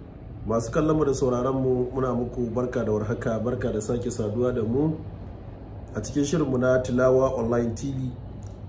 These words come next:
Shiri ne da yake kawo muku abubuwa wanda sukan inganta, wato, rayuwar al'umma da kuma lafiyarsu. Muna roƙon Allah subhanahu wata'ala ya tabbatar da mu bisa alkin alkhairi, ya kare mu da dukkanin sharri,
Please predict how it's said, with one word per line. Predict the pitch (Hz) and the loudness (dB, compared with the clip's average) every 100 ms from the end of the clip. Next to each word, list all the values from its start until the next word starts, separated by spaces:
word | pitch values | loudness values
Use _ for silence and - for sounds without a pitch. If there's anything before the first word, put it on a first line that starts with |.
| - | -12
Shiri | - - 185 | -6 -2 2
ne | 170 | 4
da | 160 | 6
yake | 156 - 143 | 6 4 0
kawo | - 143 | 4 4
muku | 143 143 139 | 4 2 0
abubuwa | 139 135 143 143 147 | 0 0 -2 0 2
wanda | 135 135 | 2 0
sukan | 127 - 127 | -2 -2 -2
inganta, | 120 120 113 113 113 131 127 120 | -2 -4 -2 -2 0 4 4 4
wato, | 117 110 110 113 | -2 -2 -2 -2
rayuwar | 110 113 135 139 | -2 0 2 0
al'umma | 117 117 - 139 123 90 - - 101 | 0 -4 -2 -2 -2 -4 -10 -10 -6
da | |
kuma | 104 131 127 | -2 0 2
lafiyarsu. | 139 139 - 139 - - - - - - - - - - - - - | 2 2 2 0 0 -4 -10 -12 -16 -16 -14 -14 -14 -14 -16 -14 0
Muna | 131 156 | 4 6
roƙon | 139 135 135 | 6 2 0
Allah | 143 139 | 0 0
subhanahu | - 131 131 127 | 0 0 2 0
wata'ala | 127 - 123 127 | 0 0 2 4
ya | 123 | 2
tabbatar | 120 123 127 123 135 | 2 -2 -2 0 0
da | 123 | 0
mu | 113 120 120 120 110 | 0 0 0 -2 -4
bisa | 107 117 107 110 | -4 -2 -2 -2
alkin | 107 95 - 120 98 | -6 -8 -10 -8 -6
alkhairi, | 95 - - 117 110 87 - - - - - - - - - 107 | -6 -6 -4 -2 -2 -6 -10 -12 -14 -14 -14 -14 -14 -12 -10 -4
ya | 104 | -2
kare | 139 143 143 | 2 4 4
mu | 123 131 | 4 4
da | 131 | 2
dukkanin | 127 123 135 117 120 | 0 -2 0 0 0
sharri, | - 139 131 123 117 | 0 -2 2 0 0